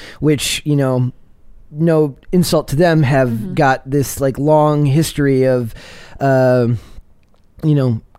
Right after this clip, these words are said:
Speaker 1: public s-, incidents that have, uh, that
Speaker 2: Oh, another good example, the Jonas Brothers. They all turn out fine.
Speaker 1: That, that, were they Disney
Speaker 2: Yeah.
Speaker 1: people? Uh, Timberlake was a, or no, Tiz-, Timber-, yeah, he
Speaker 2: He
Speaker 1: was
Speaker 2: was
Speaker 1: a Mickey
Speaker 2: on
Speaker 1: Ma-, he was a Mickey Mouse Club
Speaker 2: Yeah, I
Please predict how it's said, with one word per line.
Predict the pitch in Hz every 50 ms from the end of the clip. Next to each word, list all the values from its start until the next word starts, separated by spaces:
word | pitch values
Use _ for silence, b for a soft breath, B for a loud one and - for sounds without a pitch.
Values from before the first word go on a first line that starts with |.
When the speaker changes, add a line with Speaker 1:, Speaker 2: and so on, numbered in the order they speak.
| _ _ - _ _ - - _ -
Speaker 1:
public | - 226 220 175 185 170 - - - - -
s-, | 170 - - - -
incidents | 214 196 - - 160 160 147 139 -
that | - 156 139 -
have, | 160 147 143 131 123 120
uh, | 139 135 131 127 127 127
that | 123 254
Speaker 2:
Oh, | 285 302 311 302 277 254 220 196 180 - - -
another | 233 226 233 240 269 285
good | 240 - 240 226
example, | 220 214 - - 226 202 202 - 226 208 202 208
the | - 208 202 190 185 185 175 180
Jonas | 185 - 208 202 226 247 - -
Brothers. | - 180 156 151 165 175 175 -
They | - 190 214
all | 233 240 208
turn | - - 190 180 170
out | 156 - -
fine. | - 135 135 - - 175 - - - -
Speaker 1:
That, | 139 131 127 127 123 127 95 98
that, | 104 - -
were | 117 131 127
they | 127 123 123
Disney | 110 123 123 113 131 147 156 156 156 - - - - _ -
Speaker 2:
Yeah. | - 156
Speaker 1:
people? | 151 160 165 170 196 -
Uh, | 127 110 B B B B B B
Timberlake | - 277 330 392 277 185 151 123 117
was | 135 139 117
a, | 127 120 104 - - -
or | 151 165
no, | 185 190
Tiz-, | 175 - - 269 269 220 202 - - 202 185 165 -
Timber-, | - 240 226 240
yeah, | 262 277 277
he | 185 -
Speaker 2:
He |
Speaker 1:
was | 190 185
Speaker 2:
was | 208 214
Speaker 1:
a |
Mickey | 226 294 285 233
Speaker 2:
on | 220
Speaker 1:
Ma-, | 226
he | 214 202
was | 208 214 208
a | 220
Mickey | 220 214 - 208
Mouse | 220 233 233 226
Club | - - 160 127 117 110 113 -
Speaker 2:
Yeah, | - 247 233 214 208
I | -